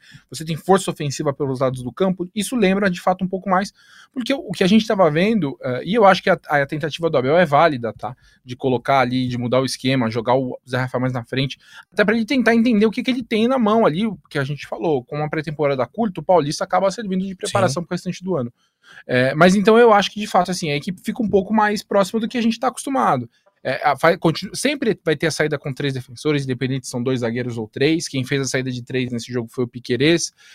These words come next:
Speaker 1: com o Caio Paulista abrindo o jogo pelo lado direito, do, pelo lado esquerdo, desculpa, pelo lado direito,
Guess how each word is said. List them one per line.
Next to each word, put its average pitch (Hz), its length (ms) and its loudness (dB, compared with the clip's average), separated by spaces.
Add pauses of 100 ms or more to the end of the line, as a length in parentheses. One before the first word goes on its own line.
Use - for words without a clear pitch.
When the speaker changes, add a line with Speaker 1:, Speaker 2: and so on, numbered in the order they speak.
(100)
Speaker 1:
com 139 160 0
o 135 60 -2
Caio 131 260 0
Paulista 127 400 0 (140)
abrindo 135 320 0
o - 20 0
jogo 123 220 -2
pelo 120 180 -8
lado 120 160 -2
direito, 139 580 0 (280)
do, 123 80 -4
pelo 123 180 0
lado 123 140 2
esquerdo, 151 340 -2
desculpa, 156 380 -4
pelo 131 180 -4
lado 135 240 2
direito, 127 460 0